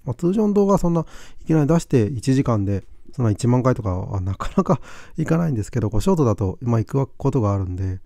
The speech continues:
まあ、その時に、もしね、普通にショートで出してたら、行った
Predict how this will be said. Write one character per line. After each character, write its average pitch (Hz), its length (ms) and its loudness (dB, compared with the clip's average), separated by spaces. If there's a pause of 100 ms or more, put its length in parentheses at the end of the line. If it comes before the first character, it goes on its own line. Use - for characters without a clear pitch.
(140)
ま 151 60 -4
あ、 123 40 -2
そ 180 100 0
の 185 60 0
時 185 200 -2
に、 147 240 0 (360)
も 220 100 -2
し - 80 -4
ね、 156 100 0
普 - 120 -8
通 180 140 -4
に 180 80 -4
シ - 80 -8
ョ 190 80 -2
ー - 20 -6
ト 175 120 -6
で 147 100 -2
出 160 120 -4
し - 60 -10
て 165 100 -8
た 170 140 -6
ら、 190 60 -4 (600)
行 143 120 -10
っ - 40 -20 (200)
た 190 300 -4